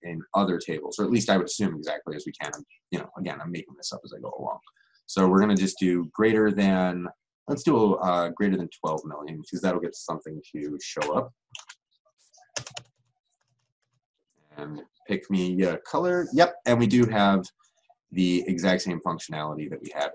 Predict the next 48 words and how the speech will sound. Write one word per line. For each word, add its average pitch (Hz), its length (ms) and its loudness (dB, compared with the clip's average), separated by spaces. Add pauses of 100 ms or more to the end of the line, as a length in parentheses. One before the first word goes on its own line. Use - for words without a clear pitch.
in 78 100 -18
the 76 180 -14
U 80 60 -4
I, 98 260 2
which 92 320 -6
is 82 260 -10
to - 80 -10 (100)
pick 82 140 -6 (120)
both 78 220 -6 (120)
a 76 220 -12
background 107 460 0
color, 95 540 0
or 95 180 -6
not 104 200 6
in 80 40 -4
the 82 160 -4
U 78 60 -4
I, 85 120 2
but 90 140 -4
in 78 80 -10
other 78 200 -8
table - 260 -14
types, - 340 -10 (460)
to - 80 -10
pick 117 200 2
both 104 240 2
a 92 100 -2
background 127 500 0
color 120 360 2
and 101 180 2
a 92 40 -6
text - 360 -8
color. 76 260 -6 (240)
This - 140 -8
is - 100 -20
probably 80 360 -4
gonna 73 100 -14
be 71 140 -12
really, 85 500 -6
really 78 340 -10
ugly. - 240 -16 (3000)
Not - 280 0
as 208 160 2
bad 135 360 -2
as 165 160 0
I 147 120 2
was 143 160 0
expecting 147 680 -4